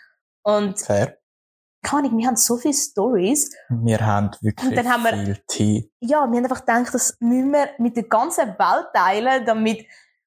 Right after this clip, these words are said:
Speaker 1: keine Ahnung, damit ihr auch ein bisschen merkt, so, ey, ihr seid mit euren Problemen nicht allein und vor allem, wir sind mit unseren Problemen nicht allein.
Speaker 2: Genau.
Speaker 1: <laughs>
Speaker 2: Und darum haben wir eigentlich die Idee gehabt, unseren Podcast Twenties Blues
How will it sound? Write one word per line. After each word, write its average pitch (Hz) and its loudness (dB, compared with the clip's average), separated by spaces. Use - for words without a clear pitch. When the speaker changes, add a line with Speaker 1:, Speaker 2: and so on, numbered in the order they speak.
Speaker 1:
keine - -2
Ahnung, 285 -2
damit 226 -2
ihr 247 0
auch 214 2
ein 233 -2
bisschen 208 -4
merkt, 262 0
so, 233 -2
ey, 214 2
ihr 233 -2
seid 247 0
mit 247 -2
euren 240 0
Problemen 226 -2
nicht 220 -2
allein 214 2
und 202 -6
vor 208 2
allem, 190 -2
wir 175 -12
sind 170 -2
mit 156 -4
unseren 160 -2
Problemen 160 0
nicht 156 0
allein. 147 -2
Speaker 2:
Genau. 123 0
Speaker 1:
<laughs> - -8
Speaker 2:
Und 127 -4
darum 160 0
haben 135 0
wir 131 2
eigentlich 127 -2
die 135 -2
Idee 131 0
gehabt, 135 0
unseren 117 0
Podcast 131 -2
Twenties 123 0
Blues 139 0